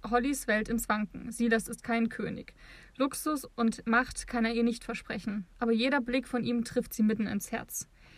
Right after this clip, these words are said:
Die Augen des ganzen Volkes sind auf die zukünftige Königin gerichtet. Und niemand ahnt, welche Stürme in ihr toben, während sie lächelt.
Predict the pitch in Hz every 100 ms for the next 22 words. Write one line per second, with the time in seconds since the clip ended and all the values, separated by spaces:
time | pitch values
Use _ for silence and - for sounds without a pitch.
0 | - - - 247 285 240 - 233 247 247
1 | - 233 233 226 226 - - 208 269 240
2 | 269 240 233 214 - 233 226 220 220 214
3 | 208 - - - - - - - - 226
4 | 254 285 294 - 226 247 220 226 233 -
5 | 240 226 214 226 220 233 226 220 208 208
6 | 208 - 233 240 - 269 262